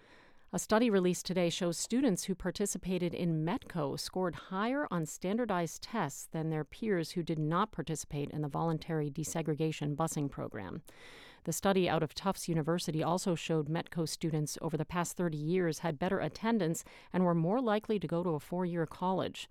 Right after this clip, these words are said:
The students had lower dropout and higher graduation rates compared to students not in the program. Today's wintry weather mix continues for this evening's commute.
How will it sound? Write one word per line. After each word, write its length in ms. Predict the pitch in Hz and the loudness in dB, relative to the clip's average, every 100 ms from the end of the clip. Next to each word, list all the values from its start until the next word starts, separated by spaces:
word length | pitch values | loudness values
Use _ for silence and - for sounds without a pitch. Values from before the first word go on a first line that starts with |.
| - - - - - | -18 -20 -20 -20 -4
The 80 | 165 | -4
students 400 | - 196 170 156 | 2 2 2 2
had 140 | 156 | -2
lower 320 | 143 170 202 | 2 2 2
dropout 600 | 165 151 165 175 175 180 - | 2 0 0 0 0 0 0
and 160 | 151 | -2
higher 380 | 143 170 180 220 | -2 -2 0 0
graduation 720 | 190 156 151 147 156 - 156 | 0 -2 0 -2 -2 0 -2
rates 300 | 120 - - | -2 -4 -10
compared 400 | - 147 - 147 | -10 -8 -6 -6
to 60 | 151 | -6
students 500 | - 160 147 143 - 151 | -6 -6 -4 -6 -8 -6
not 220 | 143 - - | -6 -6 -8
in 60 | |
the 80 | 127 | -10
program. 560 | - 135 131 98 71 - - - - - - - - - - | -6 -8 -6 -10 -10 -14 -20 -20 -20 -20 -20 -20 -20 -20 -6
Today's 280 | 196 208 160 | 4 4 6
wintry 400 | 185 208 202 180 | 2 2 4 2
weather 300 | 156 190 190 | 4 6 6
mix 260 | 175 - | 4 2
continues 680 | - 165 - 208 247 185 151 | 0 -2 2 6 6 6 2
for 120 | - | -2
this 200 | 151 151 | -2 -2
evening's 400 | - 180 151 139 | -4 -2 -2 -4
commute. 440 | - 151 175 131 | -4 0 2 0